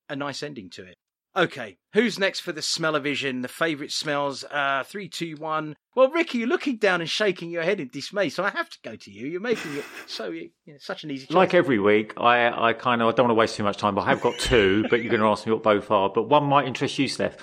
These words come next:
Speaker 2: But one is a bit route one, basically. I think my sixteen-year-old self, my kind of first little j-, my first little job at, um, Asda, I had to pick of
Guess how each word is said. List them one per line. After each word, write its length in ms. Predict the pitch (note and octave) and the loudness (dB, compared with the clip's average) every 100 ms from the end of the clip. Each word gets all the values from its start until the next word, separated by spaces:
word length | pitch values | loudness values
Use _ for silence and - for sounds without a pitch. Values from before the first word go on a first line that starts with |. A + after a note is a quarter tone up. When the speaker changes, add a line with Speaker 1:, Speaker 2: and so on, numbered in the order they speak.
| - - - _ _ | -18 -20 -20 _ _
Speaker 2:
But 120 | B2 | 2
one 240 | C3 D#3 | 6 6
is 120 | D3 B2 | 6 4
a 40 | |
bit 160 | B2 A2 | 4 4
route 280 | A2 A2 | 4 4
one, 180 | G#2+ G#2 | 4 2
basically. 420 | G2+ G2+ - G2+ A2 | 2 0 -2 0 0
I 40 | |
think 160 | A2 D3+ | 2 -2
my 80 | A#2+ | -2
sixteen-year-old 760 | - - - A2 G#2+ G#2+ G#2+ | -2 -6 -4 2 4 4 2
self, 680 | - - G#2 G#2 - - - _ | -4 0 2 2 -2 -14 -20 _
my 120 | G#2+ | -2
kind 260 | G#2+ A#2 A2+ | 0 2 0
of 60 | - | 0
first 320 | A#2+ A2+ - | 2 2 2
little 180 | G#2+ A2+ | -2 -2
j-, 220 | - - - | -2 -2 2
my 80 | D3+ | 2
first 340 | D3 F3 F3 F3 | 6 8 8 6
little 200 | D3+ D3 | 2 2
job 340 | - C3+ B2+ | 4 4 6
at, 200 | B2 - | 4 4
um, 380 | A#2+ A#2+ A#2 A2 - - | 2 2 -2 -8 -16 -2
Asda, 580 | C3 G#2+ - A2 G2+ A2+ | 0 0 0 2 2 2
I 100 | A#2 | 2
had 120 | A#2+ | 2
to 60 | - | 0
pick 320 | - C#3+ C#3 | 0 0 4
of 200 | A#2+ - | 0 0